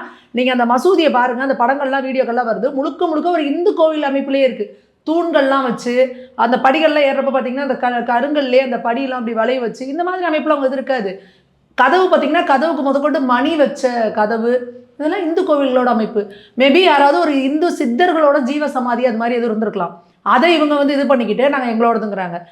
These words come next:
நீங்க போய் வழிபாடு பண்றீங்க, அமைதியான முறையில வழிபாடு பண்ணிட்டு வாங்க, அதை பத்தி எந்த பிரச்சனையும் கிடையாது. நீங்க என்ன பண்றீங்க? ஒரு இந்து கோவில்ல ஒரு தி-, முருகனோட மலை மேல போயிட்டு, "நான் ஆடு வெட்டுவேன், கோழி வெட்டுவேன், அதை நான் வந்து ஊர்லாம் போஸ்ட் அடிச்சு விட்டு சமயபந்தி விருந்து போடுறேன், வாங்க எல்லாரும்" அப்படின்னு சொல்லி கூப்பிட்டா,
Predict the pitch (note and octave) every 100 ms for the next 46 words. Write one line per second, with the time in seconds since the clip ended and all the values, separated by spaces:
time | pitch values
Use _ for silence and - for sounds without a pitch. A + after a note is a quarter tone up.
0 | _ - G#3+ C4+ C4 C#4 B3+ A#3+ A#3 C4+
1 | B3+ A3+ A#3 A3+ F#3+ G3 F#3+ F#3 B3 A3
2 | A3+ A3+ A#3 B3 G#3+ A#3 A3 G#3+ A3 F#3
3 | F#3 F#3+ F3 F3 F3 C4 - - F#3+ F3
4 | G#3 F3+ F3+ E3+ F3+ F3 D#3+ D#3+ - -
5 | _ F#3 B3+ D4 D4 D4 A#3+ A3 A3+ D4
6 | C4 A#3 C4 D4+ C4 A#3 G#3+ A3+ D4 C4+
7 | G#3+ A3+ G3+ G#3+ D4 E4 D#4 B3+ G#3+ A#3
8 | A#3 G#3+ G3 F3+ G3 A#3 B3 - _ G#3
9 | A3 A#3 C#4 C4+ G#3+ F#3+ G#3 A3+ B3 C4
10 | C#4 A#3+ F#3+ F3+ G3 A3 G#3+ - _ -
11 | A#3+ B3+ B3 C#4 C4+ D4 C4+ C4+ C4+ C#4
12 | C#4 A3 A3+ G#3+ A#3 A#3 C4 C4 A#3 A3
13 | A3 G3+ G3+ G#3 G3+ B3+ B3 G#3+ G3+ G3
14 | F#3+ G3 G3 F3+ F#3 D#3 E3 F3+